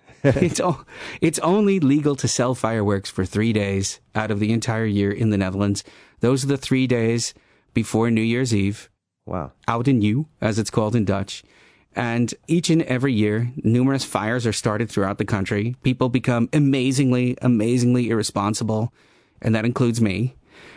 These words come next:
Speaker 2: And they spend, literally spend millions and millions and millions of euros just buying lots and lots of fireworks. And at midnight, they go off all at once. And it is, I have to say,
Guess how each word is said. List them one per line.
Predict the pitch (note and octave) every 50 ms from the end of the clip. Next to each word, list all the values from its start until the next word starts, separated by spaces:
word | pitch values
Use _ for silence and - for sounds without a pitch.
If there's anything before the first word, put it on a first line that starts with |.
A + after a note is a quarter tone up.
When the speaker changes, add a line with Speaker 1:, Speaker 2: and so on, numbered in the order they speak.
| - - -
Speaker 2:
And | - B2+ C3 C3 C3 C3+ C3+ B2+ - - - - _ -
they | - C3+
spend, | C#3+ - - - C#3+ C#3+ C3+ C3 C3 -
literally | C#3+ C#3 D#3 E3+ E3+ E3 D3+ C3+ B2 B2 A#2+
spend | A2+ - - C3+ B2 A#2+ A#2 A2+ G#2+ A2 G#2+
millions | C3 C3+ C3+ C#3 B2+ A#2 A2+ A#2+
and | A#2 A2+
millions | A#2 A2+ A2 G#2+ G2+ G#2+
and | G#2+ G#2
millions | G#2 G#2 G#2 G#2 G2+ G2+
of | A2 G2
euros | G#2+ G#2+ G#2 G#2 G2 G2 G2 G2+ G2 - - -
just | A#2+ B2 A#2+ A#2 - -
buying | - G2 G2 G2+ G#2 G2+ G2+
lots | G#2+ G2 G2+ - -
and | G#2 G2
lots | F#2 F#2+ - -
of | -
fireworks. | - F#2+ F#2 F#2 F#2+ G2 F#2+ G2 - -
And | - B2+ A2+ G#2 -
at | - B2 A#2+ -
midnight, | C3+ A#2 G2+ G#2 G2 F#2+ F#2+ - -
they | A#2+ A2
go | G2+ A2 G2 F#2
off | - - C3+ C#3 D#3 D#3+ - - - - _ - _ _ _ _ -
all | - E3+ E3 E3 D#3+
at | - -
once. | C3+ B2 F2+ G2 G2+ - - -
And | - - B2+ A#2+
it | A#2+ A#2+ -
is, | E3 D#3 D3+ D#3+ D#3 - -
I | B2+ C3+ C3+
have | C#3 E3 F#3 F#3 F3 -
to | - F#3
say, | - - D#3+ A2 G2+ F#2 -